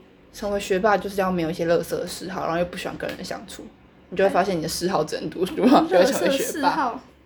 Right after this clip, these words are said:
Speaker 2: 我想想看，我有没有什么垃圾嗜好？哦，其实我觉得算数学蛮舒压的，这句话会不会很欠揍？
Speaker 1: 就是这样子，要有这样的心态才能够成为学霸。
Speaker 2: 就你可以不要算太难的，就是算一些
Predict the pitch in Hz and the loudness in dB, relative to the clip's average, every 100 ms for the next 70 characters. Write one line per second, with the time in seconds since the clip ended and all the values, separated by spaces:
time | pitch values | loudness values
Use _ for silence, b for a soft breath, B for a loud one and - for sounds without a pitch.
0 | - - 214 269 277 269 262 214 208 220 | -20 -14 -8 -4 -2 0 0 -2 -4 -2
1 | 254 - 247 220 240 247 247 - 226 247 | -4 -4 -6 -4 -4 -6 -8 -10 -8 -8
2 | 247 - - - - - - 240 247 170 | -8 -12 -20 -20 -20 -14 -8 0 0 0
3 | - 226 196 220 190 185 202 185 - 202 | -4 -8 -6 -6 -6 -8 -6 -2 0 -2
4 | 196 202 202 220 220 - - B B B | -6 -8 -6 -6 -6 -12 -20 B B B
5 | - 226 240 233 220 196 - 190 190 190 | -6 -2 2 2 2 2 2 2 4 0
6 | - - - 214 190 196 175 170 170 180 | 0 -2 0 0 4 6 6 2 2 6
7 | 254 262 - 202 180 220 214 226 175 214 | 6 4 2 4 6 6 4 2 2 4
8 | 233 - 170 170 185 180 175 156 - - | 4 4 0 2 2 2 -4 -4 -4 -6
9 | 160 160 - B B 339 302 262 247 214 | 0 0 0 B B 4 4 6 6 6
10 | 240 202 214 170 - - - - _ _ | 4 0 0 -2 -6 -10 -16 -18 _ _
11 | _ _ - - _ - - - 214 214 | _ _ -20 -20 _ -20 -20 -12 -8 -4
12 | 233 202 208 202 190 | -2 -2 -2 -4 -4